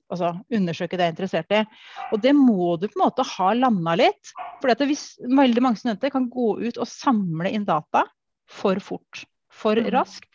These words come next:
Speaker 1: Eh, de har ikke lest seg opp på metoden godt nok. De har heller ikke lest seg opp på feltet godt nok, og det betyr at de kommer tilbake med data som ikke er så gode, og en metode som ikke er gjennomført på en sånn god måte heller. Og så sitter de og tenker at,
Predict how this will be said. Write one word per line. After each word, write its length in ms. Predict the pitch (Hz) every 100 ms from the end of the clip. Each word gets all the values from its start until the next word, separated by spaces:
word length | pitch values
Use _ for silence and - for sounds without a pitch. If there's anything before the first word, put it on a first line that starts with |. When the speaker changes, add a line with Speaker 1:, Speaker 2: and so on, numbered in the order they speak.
| _ _ - - - -
Speaker 1:
Eh, 120 | 254
de 120 | 240 262
har 60 | 269
ikke 140 | 247
lest 120 | 214 254
seg 60 | 196
opp 80 |
på 80 | 202
metoden 420 | 196 - 190 170
godt 220 | 190 190 254
nok. 320 | 381 - - _ _ _ -
De 80 |
har 80 | 240
heller 240 | 208 208 233
ikke 240 | 220 214
lest 140 | 190
seg 80 | 208
opp 80 | -
på 60 | 220 -
feltet 320 | 160 - 180
godt 180 | 170 -
nok, 240 | 220 233
og 80 | 240
det 120 | 226
betyr 240 | 233 226 202
at 80 |
de 80 | 247
kommer 260 | - 226 185
tilbake 640 | 233 - 233 175 - -
med 200 | 185 214
data 280 | 190 165 180
som 140 | 190 226
ikke 140 | -
er 20 | 185
så 60 | 220
gode, 380 | 202 180 170 202 _ - - _ 220
og 140 | 220
en 100 | 220
metode 420 | 233 - 214 175
som 140 | 170 214
ikke 140 | 196
er 60 | 208 202
gjennomført 420 | 160 156 190 175 -
på 60 | 196
en 140 | 190
sånn 220 | 190 190 180 - - 196
god 180 | 196 196
måte 300 | 175 143 185
heller. 380 | 170 175 208 202 _ -
Og 60 | 220
så 80 | 233
sitter 260 | 214 - 214
de 40 |
og 40 | 208
tenker 280 | 196 160
at, 100 | 196